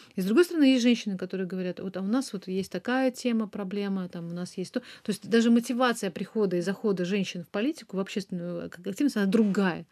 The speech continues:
То есть она сразу предметная. То есть вот ее интересует справедливость на работе, там, качество образования, медицины,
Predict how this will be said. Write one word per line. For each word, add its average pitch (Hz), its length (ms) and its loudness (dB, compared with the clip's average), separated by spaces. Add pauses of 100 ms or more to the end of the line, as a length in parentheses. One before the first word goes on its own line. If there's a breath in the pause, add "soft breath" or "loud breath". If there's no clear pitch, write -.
(280 soft breath)
То - 60 0
есть 208 100 0
она 220 120 4
сразу 247 340 6
предметная. 214 840 6 (380 loud breath)
То - 80 0
есть 196 160 2
вот 190 180 2
ее 262 180 6
интересует 220 480 4
справедливость 262 640 4
на 214 80 -2
работе, 190 520 0
там, 175 200 -6
качество 269 400 2
образования, 185 680 -2
медицины, 208 800 2